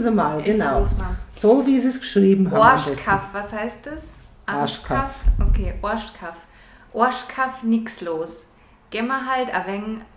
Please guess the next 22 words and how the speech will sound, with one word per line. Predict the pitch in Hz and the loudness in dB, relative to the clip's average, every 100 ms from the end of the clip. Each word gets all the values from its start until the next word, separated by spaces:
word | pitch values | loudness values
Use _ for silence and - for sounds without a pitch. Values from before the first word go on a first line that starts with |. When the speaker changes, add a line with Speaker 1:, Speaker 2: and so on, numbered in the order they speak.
| _ _ - | _ _ -8
Speaker 2:
auf | 202 - | -8 -8
Kiliani. | - 214 180 170 170 185 180 165 - | -8 -8 -8 -8 -8 -10 -12 -16 -20
Kiliani. | - 196 180 160 175 185 160 - - - - - - | -12 -10 -8 -10 -12 -12 -14 -20 -20 -20 -20 -20 -8
Was | 208 208 - | -8 -8 -4
geht's | 185 226 - - | -2 -2 -6 -10
denn | 202 | -8
da? | 220 226 185 180 - - - - - | -2 0 0 -4 -12 -18 -18 -20 -10
Speaker 1:
<laughs> | - 202 - 208 - | -8 -6 -6 -8 -8
Speaker 2:
Mir | 220 226 | -2 0
könnte | 226 220 220 226 | 0 -4 -2 -2
was | 262 - - | -4 -6 -4
ess. | 320 - - - - _ _ _ _ - _ - | -4 -4 -12 -20 -20 _ _ _ _ -20 _ -8
Was | 175 190 | -2 -2
denn | 196 180 | -2 -6
da? | 196 208 165 - - - - - - - | -4 -4 -4 -10 -14 -16 -20 -20 -20 -12
E | - 214 | -8 -6
Bratwurst. | 214 202 220 226 233 240 226 - - - _ - - - - - | -2 6 6 6 4 2 2 -4 -16 -20 _ -20 -20 -20 -20 -20
Mach | - 180 196 214 226 | -8 -2 2 2 0
ich | 220 | -2
nit. | 220 226 226 - - - - - - - | 2 0 -2 -14 -16 -18 -20 -20 -20 -20
Stimmt | - 233 | -2 -2
das? | 277 | 0